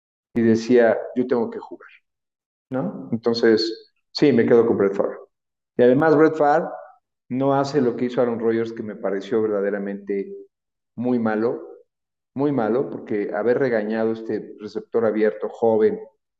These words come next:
en esta práctica de la pretemporada contra los Santos de Nueva Orleans, se me hizo de lo más bajo. Un hombre con categoría no hace eso. Y te platico una anécdota rápido,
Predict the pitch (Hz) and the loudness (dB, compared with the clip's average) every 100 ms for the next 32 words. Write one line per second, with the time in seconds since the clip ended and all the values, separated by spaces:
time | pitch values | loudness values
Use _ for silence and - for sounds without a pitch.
0 | _ 110 113 113 123 117 120 - 113 - | _ -8 -8 -4 -4 0 -2 -4 -12 -4
1 | 104 101 101 98 101 101 98 101 104 107 | -4 -4 -8 -10 -10 -10 -6 -2 0 0
2 | 107 98 95 92 - 104 - 104 90 87 | -6 -8 -10 -8 -8 -8 -8 -6 -4 -2
3 | 92 95 - - 104 113 110 - - - | -4 -4 -8 -8 0 4 4 2 -8 -14
4 | _ _ 113 120 123 120 113 - 92 - | _ _ 2 4 2 2 2 2 -4 -4
5 | - _ _ _ 165 190 185 190 - 143 | -14 _ _ _ 4 4 2 -4 -4 0
6 | 156 147 139 127 117 113 - 113 113 127 | 0 2 0 -2 -2 -2 0 0 2 2
7 | 156 262 - - _ _ _ _ _ _ | 2 0 -8 -18 _ _ _ _ _ _
8 | _ _ _ _ - 120 131 120 110 110 | _ _ _ _ -8 -6 -4 -2 -2 -4
9 | 110 95 - - _ _ 113 113 113 113 | -6 -8 -10 -20 _ _ -4 -2 2 2
10 | 120 135 151 131 127 127 127 110 110 107 | 4 4 4 6 4 4 2 2 2 2
11 | 107 95 - - | 0 0 -2 -6